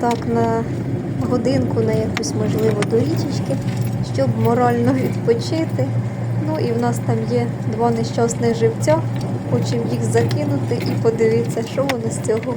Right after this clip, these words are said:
получиться. Зараз все покажу. Приїхали до річечки, попробуємо, що тут є.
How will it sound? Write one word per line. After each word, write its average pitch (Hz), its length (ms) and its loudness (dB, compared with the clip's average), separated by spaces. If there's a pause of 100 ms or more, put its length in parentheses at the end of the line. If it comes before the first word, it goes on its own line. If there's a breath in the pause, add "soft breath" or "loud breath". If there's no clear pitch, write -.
получиться. 214 680 -4 (400)
Зараз 240 320 0 (220)
все 208 200 -2 (100)
покажу. 104 400 -6 (4000)
Приїхали 262 680 2
до 226 200 6
річечки, 311 560 0
попробуємо, 262 720 2 (880 soft breath)
що - 420 -6
тут - 280 -10 (1000 loud breath)
є. 214 400 -2